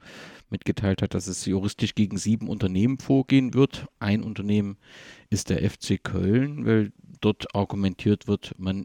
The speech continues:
informiere irren-, irreführend und unzureichend. Nun ist mir der weitere Fortgang nicht bekannt. Ich weiß, dass der F C Köln gesagt hat, ich, wir wollen uns das erstmal die Unterlagen analysieren, aber natürlich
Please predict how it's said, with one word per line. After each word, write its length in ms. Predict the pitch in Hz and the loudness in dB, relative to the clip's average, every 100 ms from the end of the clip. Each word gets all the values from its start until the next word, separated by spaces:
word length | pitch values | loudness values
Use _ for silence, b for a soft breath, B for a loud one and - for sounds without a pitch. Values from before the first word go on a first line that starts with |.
| - | -6
informiere 540 | 104 - 98 104 98 | -4 -2 0 2 2
irren-, 640 | - 98 95 107 98 - - - | 0 0 0 -2 -4 -10 -10 0
irreführend 560 | 113 117 - 101 98 | 2 2 0 -2 -4
und 100 | - | -4
unzureichend. 680 | - 127 - 101 95 95 92 | -2 2 4 4 4 2 0
Nun 120 | 101 | -2
ist 160 | 131 131 | 0 2
mir 260 | 123 120 - B B B B | 2 0 -2 B B B B
der 100 | 95 | 4
weitere 300 | 98 110 - | 6 6 4
Fortgang 440 | - 120 - 104 104 | 0 0 2 0 0
nicht 200 | 104 - | -6 -8
bekannt. 400 | - 113 127 127 | -2 2 2 0
Ich 100 | - | 2
weiß, 180 | 101 - | 2 2
dass 160 | 95 | -4
der 120 | - | -4
F 120 | 95 - | -6 -6
C 200 | 92 87 | -8 -4
Köln 320 | - 110 113 | 2 2 2
gesagt 320 | 101 98 - | 2 2 0
hat, 100 | 98 | -4
ich, 180 | 90 - | -6 -2
wir 120 | 101 | 0
wollen 160 | 101 107 | 0 -2
uns 100 | 95 | -6
das 100 | 85 | -6
erstmal 440 | 98 - 92 90 - B B B B - | -6 -4 -4 -4 -6 B B B B -16
die 60 | - | -6
Unterlagen 580 | 117 104 92 95 101 - | -2 0 2 0 -2 -8
analysieren, 640 | 98 95 90 - 131 147 | -6 -4 -6 0 0 2
aber 160 | 117 107 | 0 0
natürlich 640 | 98 - 131 139 139 - | -2 0 2 4 2 0